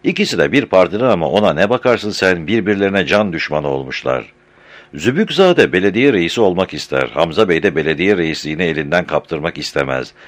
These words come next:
Birbirlerine düşmanlıkları işte bundan. Bir sabah erkenden Hamza Bey'in oğlu bizim eve geldi. 'Fırla arkadaş, fırla, seyir var, görmeler ister.' Ulan ne seyiri, sabah bu vakti seyir mi olurmuş?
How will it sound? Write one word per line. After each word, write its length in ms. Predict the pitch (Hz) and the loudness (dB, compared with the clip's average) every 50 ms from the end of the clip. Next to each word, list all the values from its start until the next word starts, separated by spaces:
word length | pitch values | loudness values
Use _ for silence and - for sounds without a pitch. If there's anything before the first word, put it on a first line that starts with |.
| - - _ - | -20 -20 _ -4
Birbirlerine 600 | 107 127 131 139 151 143 151 151 147 143 123 87 | -4 -2 2 2 4 4 4 4 4 2 0 0
düşmanlıkları 600 | 101 - - 120 117 110 110 110 - 113 117 107 | -2 -4 0 0 0 0 0 -2 -2 0 0 0
işte 240 | 107 - - 113 98 | 0 0 -2 -2 -2
bundan. 380 | 95 101 98 92 90 71 65 - - - _ _ _ _ _ _ - - - - _ - | -2 -4 -4 -2 -2 -2 -2 -4 -8 -16 _ _ _ _ _ _ -20 -20 -20 -20 _ 0
Bir 160 | - 175 190 | 2 2 2
sabah 260 | - 190 - 170 175 | 4 2 2 4 6
erkenden 540 | 143 131 180 170 - 101 82 76 80 95 92 | 6 6 4 4 2 2 2 2 2 0 2
Hamza 340 | 90 98 107 107 117 135 104 | 2 0 0 0 0 0 0
Bey'in 200 | 87 80 80 76 | 0 -2 -2 -2
oğlu 300 | 78 71 71 80 98 82 | -2 0 0 0 -2 -2
bizim 220 | 85 71 85 76 | -4 -4 -2 -2
eve 200 | 76 69 65 69 | -2 0 0 -2
geldi. 440 | 64 67 64 64 62 62 65 64 - - - - _ _ _ | -2 -2 -2 -2 -2 -4 -4 -6 -6 -10 -16 -20 _ _ _
'Fırla 340 | - 131 135 127 143 143 | 0 2 4 6 8 8
arkadaş, 400 | 120 - 131 127 131 110 87 - | 8 8 6 6 6 4 4 4
fırla, 320 | - 107 113 117 120 104 82 | 2 0 0 2 2 0 0
seyir 300 | - - 107 120 131 123 | 0 0 0 2 2 2
var, 200 | 110 87 78 69 | 2 2 2 2
görmeler 460 | 64 90 95 98 95 104 107 117 110 | 2 2 2 2 2 2 0 0 0
ister.' 380 | 95 - - - 69 67 64 55 - _ _ _ _ _ _ - - - _ - | -2 -4 -4 -2 -2 -2 -2 -4 -8 _ _ _ _ _ _ -20 -20 -18 _ -6
Ulan 340 | 82 82 90 87 90 76 | 0 4 4 4 4 2
ne 100 | 78 - | 0 -2
seyiri, 400 | - - 175 147 170 180 170 135 | 0 2 2 4 4 4 2 0
sabah 400 | - - 107 98 92 92 92 90 | -2 0 2 4 4 4 4 4
bu 100 | 92 90 | 2 2
vakti 280 | 85 90 87 - - 87 | 2 2 2 0 -4 -6
seyir 280 | - - 95 101 127 151 | -4 -2 0 0 0 0
mi 100 | 175 175 | 2 0
olurmuş? 580 | 151 110 87 76 69 65 67 67 - - - | 0 0 0 -2 -4 -6 -6 -8 -8 -8 -10